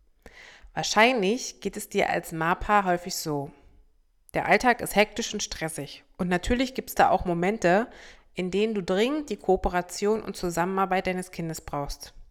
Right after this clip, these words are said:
Aber die Realität sieht dann oftmals so aus, dass du dich immer wieder in den gleichen Situationen mit deinem Kind wiederfindest, wo du dich zum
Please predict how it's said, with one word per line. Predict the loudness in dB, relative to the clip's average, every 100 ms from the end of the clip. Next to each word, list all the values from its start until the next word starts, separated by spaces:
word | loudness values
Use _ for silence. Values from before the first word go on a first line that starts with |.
| -20 _ _ _ _ _ _ 0
Aber | 2 4
die | 2
Realität | 2 4 2 0 2 2 2 -2
sieht | -8 -2
dann | -2
oftmals | -2 -4 -4 -4 -4 -2
so | 0 0
aus, | 2 2 0 -8 _ -20 -20 -20 -20 _ 0
dass | 0 0
du | -2
dich | -2 0
immer | 0 2 2
wieder | 2 4 4 4
in | 0 -6
den | -4
gleichen | 4 6 6 4 -4
Situationen | -4 -2 -2 -2 -6 -4
mit | -4
deinem | -6 -6
Kind | -8 -6 -6 -2
wiederfindest, | 0 0 -4 -4 -4 -4 -8 _ _ -20 -20 -8
wo | -4
du | -2
dich | -4 -8
zum | -12